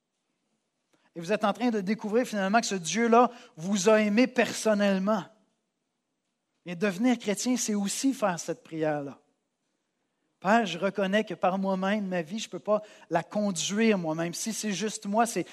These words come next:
c'est n'importe quoi. Ça ne sera pas pour ta gloire et ça ne sera pas ce qu'il y a de mieux.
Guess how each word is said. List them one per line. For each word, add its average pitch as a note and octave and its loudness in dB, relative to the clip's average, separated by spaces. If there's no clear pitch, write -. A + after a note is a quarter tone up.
c'est G3+ -4
n'importe G#3 0
quoi. G3 -2
Ça F3+ -8
ne - -4
sera F#3+ 2
pas B3+ 8
pour B3+ -4
ta G#3 6
gloire G3 6
et E3 -8
ça G3 -2
ne E3 0
sera - 0
pas A#3 2
ce - -4
qu'il G3 -4
y - -2
a F3 -4
de E3+ -10
mieux. F3+ -6